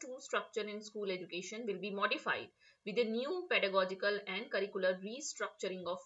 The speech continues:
five plus three plus three plus four covering ages three to eighteen।" यानी कि जो राष्ट्रीय शिक्षा नीति उन्नीस सौ छियासी में टेन प्लस टू प्लस थ्री आया था, जिसमें ये प्लस थ्री जो है वो graduation वाला है, टेन प्लस टू यानी स्कूली शिक्षा तक के लिए, विद्यालयी शिक्षा तक के लिए टेन प्लस टू की बात हुई थी,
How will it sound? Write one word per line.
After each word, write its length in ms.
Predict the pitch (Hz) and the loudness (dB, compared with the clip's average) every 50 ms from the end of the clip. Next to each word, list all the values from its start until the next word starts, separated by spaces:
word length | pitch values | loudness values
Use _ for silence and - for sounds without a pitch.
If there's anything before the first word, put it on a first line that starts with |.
| - | -2
five 160 | 180 190 240 | 0 0 0
plus 240 | 247 - - 226 247 | -4 -4 -4 -4 -4
three 240 | 233 - - 190 190 - 180 | -4 -8 -10 -10 -6 -2 -2
plus 100 | 175 190 | -2 -2
three 300 | - _ - 180 175 175 - | -4 _ -12 -12 -12 -8 -4
plus 120 | 170 165 - - - | -4 -6 -6 -6 -6
four 120 | 170 165 165 - - | -6 -6 -6 -2 -4
covering 260 | 147 147 156 165 165 | -2 0 0 -2 -4
ages 420 | 156 - 165 156 151 - 147 151 | -6 -6 -8 -8 -6 -6 -10 -10
three 300 | - _ _ _ 143 143 143 - | -10 _ _ _ -20 -20 -16 -10
to 60 | - | -10
eighteen।" 300 | - 95 - - 87 104 - _ _ _ _ - - - - - 160 | -10 -10 -10 -18 -20 -20 -20 _ _ _ _ -20 -20 -20 -16 -6 -4
यानी 200 | 156 165 170 170 | -4 -2 -4 -6
कि 320 | 165 165 180 196 220 254 240 | -8 -8 -10 -6 -6 -6 -2
जो 160 | 214 208 208 | 0 2 2
राष्ट्रीय 480 | 190 160 139 - - - - 247 269 294 | 4 2 2 0 -2 -6 -8 -6 -6 -6
शिक्षा 320 | - 254 220 - 247 247 | -6 -8 -8 -8 -6 -6
नीति 240 | 220 214 214 240 240 | -6 -6 -6 -6 -6
उन्नीस 200 | 220 214 226 233 | -6 -6 -6 -8
सौ 60 | 254 233 | -10 -10
छियासी 480 | - - 202 165 139 123 - - 247 269 | -8 -4 -2 -2 -2 -2 -4 -6 -10 -10
में 120 | 302 269 | -10 -10
टेन 200 | - - 214 220 | -8 -8 -8 -6
प्लस 180 | 214 226 226 - - | -4 -4 -6 -6 -8
टू 60 | 226 | -10
प्लस 260 | 208 226 214 214 214 - - | -6 -4 -6 -6 -6 -10 -10
थ्री 160 | - 214 214 | -6 0 2
आया 220 | 196 156 135 131 131 | 2 2 2 -2 -6
था, 300 | - 156 147 180 254 - - - - - _ - | -8 -6 -4 -4 -4 -6 -8 -16 -16 -16 _ -8
जिसमें 220 | 208 208 214 240 | -8 -6 -4 -4
ये 100 | 247 247 | -4 -4
प्लस 380 | 262 - - 233 247 277 - - - | -6 -4 0 0 0 0 0 -6 -8
थ्री 140 | 262 254 240 | -8 -6 -2
जो 100 | 240 277 | -2 -2
है 100 | 269 247 | 0 0
वो 100 | 254 262 | 0 2
graduation 520 | 214 220 190 180 175 185 190 185 202 196 | 2 2 2 2 2 0 0 0 -2 -2
वाला 200 | 165 127 104 98 | -2 -2 -2 -4
है, 100 | 80 113 | -6 -8
टेन 300 | - - 220 233 247 240 | -6 -4 -2 -2 -2 0
प्लस 220 | 233 240 247 247 - | 0 0 0 0 -2
टू 100 | - 160 | -6 -4
यानी 240 | 151 156 170 196 226 | -2 -2 -2 -2 -4
स्कूली 420 | 226 - - - 214 220 233 262 | -6 -8 -10 -8 -6 -6 -4 -4
शिक्षा 340 | 254 - - - - - 208 | -6 -6 -8 -8 -6 -6 -6
तक 200 | 202 - 196 - | -4 -4 -6 -4
के 100 | - 202 | -2 -2
लिए, 180 | 190 190 196 196 | -2 0 0 0
विद्यालयी 460 | 185 180 175 175 175 165 170 190 226 | -2 -2 -4 -2 -2 -2 0 -2 -4
शिक्षा 280 | 226 214 190 - 202 180 | -4 -8 -10 -10 -10 -8
तक 160 | - 180 - | -8 -10 -10
के 80 | - 175 | -8 -6
लिए 100 | 185 196 | -6 -6
टेन 200 | 185 180 190 190 | -6 -6 -8 -6
प्लस 180 | 196 208 208 - | -6 -6 -8 -6
टू 80 | 240 240 | -8 -8
की 120 | 233 254 | -6 -6
बात 240 | 190 135 131 135 - | -2 -2 -2 -2 -2
हुई 120 | 143 135 | -6 -12
थी, 220 | - - 247 311 | -8 -8 -8 -8